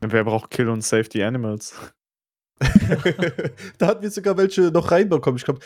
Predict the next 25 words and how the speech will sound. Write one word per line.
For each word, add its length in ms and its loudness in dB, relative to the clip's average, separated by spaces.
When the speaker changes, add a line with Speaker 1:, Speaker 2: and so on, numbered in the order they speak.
Speaker 2:
entweder 280 2
im 120 0
Chat 280 -2
oder 200 2
an 60 2
manchen 300 0
Spenden 480 -2
war 160 4
dann 200 2
„Save 280 0
the 140 0
Animals“ 360 2
oder 200 4
sowas. 520 0
Oder 160 2
„Kill 200 0
the 120 4
Animals“ 300 0
teilweise, 500 0
weil 120 2
das 200 -2
mittlerweile 340 2
auch 120 2
so 160 0
ein 160 -2